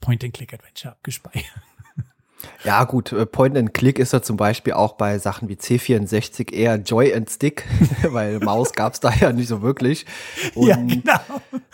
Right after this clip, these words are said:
Speaker 2: dann gibt's ja auch, äh, Spiele, die auch auf dem P C später noch erschienen si-,
Speaker 1: Mhm.
Speaker 2: sind, wie zum Beispiel Shadow of the Comet,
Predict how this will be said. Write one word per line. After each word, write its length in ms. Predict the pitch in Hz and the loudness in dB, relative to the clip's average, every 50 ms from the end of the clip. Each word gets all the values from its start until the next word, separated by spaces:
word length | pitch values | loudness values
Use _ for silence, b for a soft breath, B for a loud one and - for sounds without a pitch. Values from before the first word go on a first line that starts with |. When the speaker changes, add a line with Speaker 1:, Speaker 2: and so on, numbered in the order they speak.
| B B B B B | B B B B B
Speaker 2:
dann 360 | 104 107 - 123 123 135 131 | -10 -2 2 2 2 4 4
gibt's 240 | 127 151 147 - - | 2 0 -2 0 2
ja 120 | - - 90 | 2 4 4
auch, 460 | 85 117 131 127 131 - - - - | 4 4 4 4 2 0 -4 -10 -8
äh, 380 | - 113 117 117 117 117 117 | -4 -2 -2 0 0 0 -2
Spiele, 680 | - - - - 120 120 123 123 123 120 120 117 113 104 | -4 -6 -8 -4 -2 0 4 4 6 6 6 6 4 2
die 240 | - 113 110 107 | 0 -2 -2 0
auch 440 | - - 101 151 - - - - - | 2 2 2 2 0 -2 -10 -12 -6
auf 180 | - - 104 - | -2 -2 -2 -2
dem 80 | 110 | -2
P 140 | - 110 - | -4 -4 -4
C 320 | - - - 95 101 135 170 | -6 -6 -2 2 2 2 2
später 380 | - - - - 113 - 175 165 | 2 2 2 2 4 4 4 2
noch 140 | 180 - | 2 0
erschienen 440 | - - 147 - - 151 151 147 143 | -2 -2 -2 0 0 0 0 0 0
si-, 80 | 127 131 | 0 2
Speaker 1:
Mhm. 380 | 131 131 127 127 123 - 147 | 2 2 2 0 0 2 2
Speaker 2:
sind, 260 | 117 135 131 131 - - | 2 2 2 0 -2 -6
wie 80 | 113 | -10
zum 160 | - - 120 | -8 -6 -2
Beispiel 580 | 107 110 110 117 - - 117 110 110 110 98 123 | 0 0 0 0 0 0 0 2 2 2 0 0
Shadow 300 | - - 131 139 165 139 | 2 4 6 6 6 6
of 180 | 107 127 127 127 | 4 2 2 2
the 120 | 131 127 | 0 0
Comet, 480 | - - - 185 175 156 170 175 - | 2 2 0 2 2 0 0 0 -2